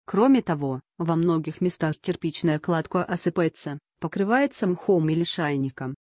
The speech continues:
В том же две тысячи пятом году реставрация Кремля возобновилась, однако не всё было сделано на должном уровне. Имеются примеры интенсивных переделок, которые существенно исказили облик крепости.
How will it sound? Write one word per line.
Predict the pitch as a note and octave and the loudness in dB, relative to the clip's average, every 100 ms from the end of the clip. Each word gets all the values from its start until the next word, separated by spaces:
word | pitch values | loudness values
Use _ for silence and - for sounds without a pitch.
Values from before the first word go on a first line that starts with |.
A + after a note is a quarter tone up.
| _ _ | _ _
В | - | -4
том | D#3 D3+ | 0 0
же | F3 | 0
две | E3+ G3+ | 4 4
тысячи | G3 A3 G3+ F#3+ | 4 0 0 -2
пятом | F3+ F#3+ F3 E3 D#3+ | 0 0 0 0 -2
году | D#3 G#3+ G#3+ | 2 2 4
реставрация | G#3 G#3 - F#3 F3+ D#3+ D3 - E3 | 2 0 -2 -2 0 0 -2 -4 -4
Кремля | - F3 F3+ A#3+ C4+ | 0 2 4 4 2
возобновилась, | G3+ G3 F3+ D#3+ E3 A3 C#4+ F3 D3 - _ - | 2 2 2 2 2 4 4 2 -2 -10 _ -2
однако | G3 G#3 G3+ G#3 | 2 4 2 2
не | G3+ | 2
всё | - - | 0 0
было | F#3 F#3+ F3 | 4 4 4
сделано | E3 G#3 F3+ E3+ | 2 2 4 4
на | F3 | 4
должном | E3 F3+ F3 E3+ D#3+ | 2 2 2 2 0
уровне. | - C#3+ C3+ C3+ C3 - - | -2 -4 -4 -4 -6 -8 2
Имеются | G#3+ G#3 F#3+ - F3+ | 4 6 4 2 -2
примеры | A3 A3 C4+ B3+ E3 | 2 4 4 4 2
интенсивных | F3+ F3 F#3+ F3+ G#3 F3+ G3 | 0 0 0 0 0 2 0
переделок, | - G3+ F#3+ D#3+ C#3+ C3+ - - _ - | 0 0 2 0 -2 -4 -8 -18 _ -2
которые | F#3 F#3+ F3 F3 | 2 4 4 2
существенно | - F3 B3+ C#4+ - A3 G#3 | 0 -2 -2 -2 0 2 2
исказили | - F#3+ F3+ F#3+ D#3+ | 2 0 2 2 4
облик | A3 C#4 F#3+ F#3 | 2 2 0 -2
крепости. | - G3 D#3+ E3 - - | -2 0 0 -2 -6 -8